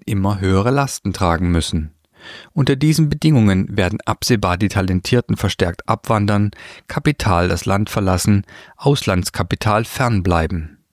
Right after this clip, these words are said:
Die Befürworter der Neuverschuldung beschwichtigen: Mit der Zusatzverschuldung ließe sich Nachfrage finanzieren, die die Wirtschaft antreibt,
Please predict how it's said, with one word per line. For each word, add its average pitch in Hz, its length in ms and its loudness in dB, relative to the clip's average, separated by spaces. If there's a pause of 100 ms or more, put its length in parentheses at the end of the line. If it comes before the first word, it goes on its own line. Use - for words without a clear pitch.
(640)
Die 147 80 2
Befürworter 139 720 2
der 98 120 0
Neuverschuldung 101 720 2
beschwichtigen: 98 720 -2 (640)
Mit 123 160 0
der 113 140 0
Zusatzverschuldung 110 1080 0 (320)
ließe 147 260 0
sich 160 240 0
Nachfrage 87 600 0
finanzieren, 87 880 0 (360)
die 127 120 0
die 143 180 0
Wirtschaft - 560 -2
antreibt, 123 640 -2